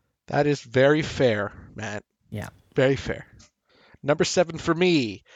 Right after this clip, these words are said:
Speaker 1: an O G, Gyarados.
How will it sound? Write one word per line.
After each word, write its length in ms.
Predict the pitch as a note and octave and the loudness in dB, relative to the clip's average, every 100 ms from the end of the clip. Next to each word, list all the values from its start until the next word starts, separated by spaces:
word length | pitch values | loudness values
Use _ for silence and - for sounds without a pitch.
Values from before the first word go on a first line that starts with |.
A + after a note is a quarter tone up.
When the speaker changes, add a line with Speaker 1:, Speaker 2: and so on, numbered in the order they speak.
| - _ _ | -20 _ _
Speaker 1:
an 140 | C3+ B2 | -2 2
O 180 | E3 | 4
G, 640 | D3+ B2+ C#3 F3+ B2 G#2 G2 - _ _ _ A#2+ | 2 -2 0 2 0 -4 -10 -20 _ _ _ -4
Gyarados. 880 | C#3 D#3 C#3+ A2+ G2 G2+ - - | 2 4 6 4 2 -4 -8 -10